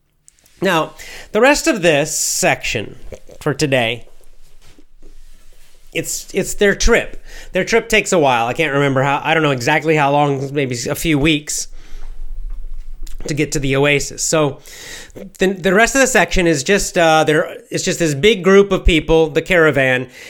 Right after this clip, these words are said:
and they're all traveling through the desert, and then they arrive at the oasis.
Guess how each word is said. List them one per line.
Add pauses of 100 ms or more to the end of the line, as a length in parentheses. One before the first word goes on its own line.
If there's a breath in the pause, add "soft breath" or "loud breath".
and
they're
all
traveling
through
the
desert, (420 loud breath)
and
then
they
arrive
at
the
oasis.